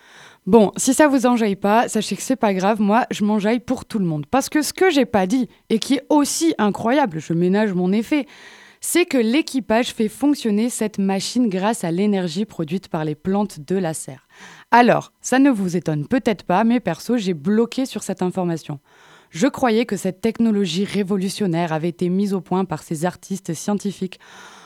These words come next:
En réalité, j'ai surtout loupé quinze ans d'actualité scientifique parce que la biopile, elle a été présentée pour la première fois en deux mille huit. Quand nos formidables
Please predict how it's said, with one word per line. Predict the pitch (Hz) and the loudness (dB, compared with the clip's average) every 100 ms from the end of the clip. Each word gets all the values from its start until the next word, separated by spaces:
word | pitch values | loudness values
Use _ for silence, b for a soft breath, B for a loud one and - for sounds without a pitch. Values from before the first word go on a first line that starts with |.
| B | B
En | 254 294 | 4 4
réalité, | 285 233 196 180 214 262 | 4 4 2 0 0 0
j'ai | 180 214 262 | -2 0 -2
surtout | - 220 - 254 | -2 -6 -2 0
loupé | 254 202 - 247 | 0 0 -2 -2
quinze | 269 - 254 240 | -2 0 2 2
ans | 214 262 | 2 2
d'actualité | 202 202 214 190 190 247 | 2 0 0 0 0 -2
scientifique | - 254 196 175 262 - | 0 0 0 -2 -2 -2
parce | - 220 | -2 -2
que | - | 2
la | 254 330 | 4 4
biopile, | 208 202 - 220 254 - | 2 -2 -2 -2 -2 -2
elle | 220 226 | 0 2
a | 190 | 2
été | 180 233 | 2 -2
présentée | - 180 170 156 220 | -2 -2 0 0 -2
pour | 165 | -2
la | 156 | -4
première | 147 - 202 165 | -2 0 0 0
fois | - 185 220 - | -2 0 -2 -2
en | 151 | -6
deux | 143 160 | 0 2
mille | 202 170 131 | 4 2 -2
huit. | 127 - b b b _ | -16 -20 b b b _
Quand | - 311 | 4 6
nos | 247 | 6
formidables | 202 - 302 277 240 247 202 | 4 4 6 8 6 4 4